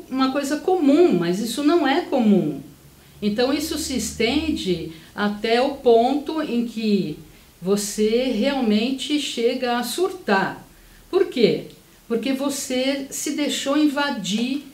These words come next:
de uma maneira tão intensa que você não consegue sequer entender o que tá acontecendo com você. Você pode ter reações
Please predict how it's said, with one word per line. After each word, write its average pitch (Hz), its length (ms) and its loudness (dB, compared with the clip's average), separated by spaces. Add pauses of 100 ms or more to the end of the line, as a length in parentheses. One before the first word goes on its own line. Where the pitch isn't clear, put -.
(240)
de 190 100 -6
uma 262 200 2
maneira 202 500 2 (180)
tão 359 340 2
intensa 240 1080 0 (680)
que 277 140 -4
você 294 400 -2
não 294 420 2
consegue 320 580 0
sequer 311 380 -2
entender 330 840 2
o 403 60 6
que 381 140 0
tá 339 140 0
acontecendo 302 640 -4
com 302 180 -2
você. 320 360 -6
Você 220 180 -2
pode 220 300 0
ter 226 160 2
reações 214 680 2